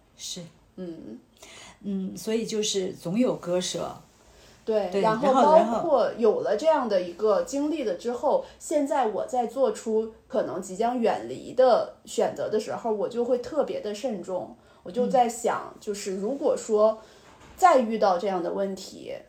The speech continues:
Speaker 2: 在现在这种大环境情况下，呃，不像之前那样能够买一张机票立马就回来，那这种情况下我该怎么办？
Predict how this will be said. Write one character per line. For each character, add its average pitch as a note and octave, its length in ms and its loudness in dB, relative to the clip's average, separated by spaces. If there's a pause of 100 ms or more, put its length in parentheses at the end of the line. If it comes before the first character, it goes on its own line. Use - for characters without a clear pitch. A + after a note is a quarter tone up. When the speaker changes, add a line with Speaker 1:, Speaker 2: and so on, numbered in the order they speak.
(120)
Speaker 2:
在 G#3 220 -4
现 B3+ 300 -2
在 A3+ 160 4
这 A#3 100 -8
种 G3 140 -4
大 A#3+ 120 -2
环 - 240 -4
境 A#3 160 -2
情 F#3 200 -8
况 F#3 200 -6
下， F3 320 -6 (160)
呃， - 240 -14
不 G3 140 -12
像 A#3+ 260 0
之 A3+ 200 -8
前 F3 340 -4
那 G#3 120 -6
样 F3 200 -4
能 E3 160 -8
够 F#3+ 180 -2 (120)
买 F#3 180 -8
一 - 80 -14
张 G#3+ 180 0
机 G#3+ 180 -4
票 A3 180 -2
立 D#4+ 160 0
马 A#3 200 0
就 - 140 -8
回 - 240 -10
来， - 200 -8 (400)
那 A3+ 220 2 (120)
这 D4 160 -2
种 G#3 180 -2
情 F#3+ 180 -8
况 F#3 220 -6
下 F3+ 220 -6
我 E3+ 440 -6
该 G3 160 0
怎 G3 140 -4
么 - 180 -14
办？ - 220 -6